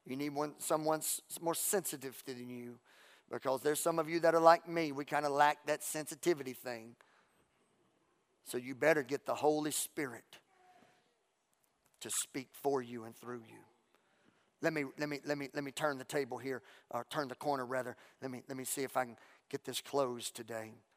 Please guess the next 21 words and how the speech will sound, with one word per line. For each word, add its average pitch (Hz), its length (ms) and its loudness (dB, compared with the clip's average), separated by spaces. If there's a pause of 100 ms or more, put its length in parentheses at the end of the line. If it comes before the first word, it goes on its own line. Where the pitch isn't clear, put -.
(480)
No 180 300 12
one 147 460 6 (600)
lived 151 380 4
out 160 300 8
compassion 160 800 2
for 156 380 2
us 139 220 2
any 147 160 -4
better 139 280 2
than 131 180 -4
our 131 120 -2
model, 131 520 4 (1120)
and 127 140 -4
that's 135 160 2
our 131 120 2
Savior, 131 500 0
Christ 135 400 -2
Jesus. 135 460 -4
In 127 120 -10
John 147 300 4
eleven, 143 400 6